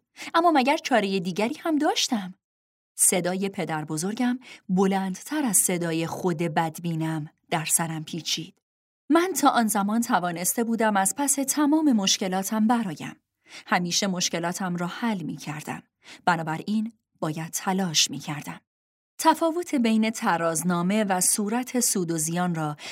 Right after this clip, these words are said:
از طریق ویدیویی روی یوتیوب یاد گرفتم. به کنفرانس‌های شغلی مختلف رفتم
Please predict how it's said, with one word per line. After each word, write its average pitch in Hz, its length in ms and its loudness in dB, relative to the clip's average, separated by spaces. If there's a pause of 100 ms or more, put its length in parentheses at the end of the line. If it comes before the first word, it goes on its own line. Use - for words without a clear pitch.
(100)
از 277 180 2
طریق 285 280 -4
ویدیویی 202 720 0
روی 196 160 0
یوتیوب 196 680 0
یاد 147 240 -6
گرفتم. 147 500 -8 (680)
به 190 80 -2
کنفرانس‌های 185 720 0
شغلی 180 460 0
مختلف 170 600 -2
رفتم 175 340 -4